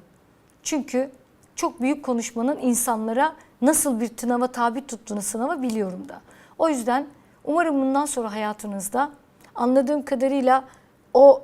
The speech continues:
bugüne kadar yolculuk yaptığınız siyasi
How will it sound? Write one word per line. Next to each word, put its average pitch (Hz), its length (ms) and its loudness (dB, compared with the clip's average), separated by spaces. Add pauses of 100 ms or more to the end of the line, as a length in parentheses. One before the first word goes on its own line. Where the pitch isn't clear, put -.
(140)
bugüne 247 340 0
kadar 262 300 4
yolculuk 247 520 2
yaptığınız 233 600 -2 (200)
siyasi 240 800 0